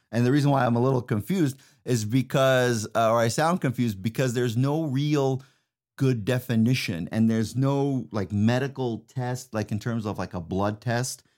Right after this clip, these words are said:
uh, or anything like that to detect it.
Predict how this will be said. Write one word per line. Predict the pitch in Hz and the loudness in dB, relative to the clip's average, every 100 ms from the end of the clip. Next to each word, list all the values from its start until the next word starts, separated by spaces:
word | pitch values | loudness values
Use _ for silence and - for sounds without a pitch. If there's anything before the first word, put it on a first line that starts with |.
| _ _ | _ _
uh, | - 113 107 98 95 - | -2 0 2 2 0 0
or | 107 98 101 | 0 2 2
anything | 117 120 131 117 | 0 0 0 0
like | 98 92 | -2 -4
that | 110 98 117 - | -2 0 -2 -4
to | - 110 | -4 -2
detect | 95 82 101 92 - 113 110 151 | -4 -6 -8 -8 -6 -6 -4 -2
it. | 151 | -2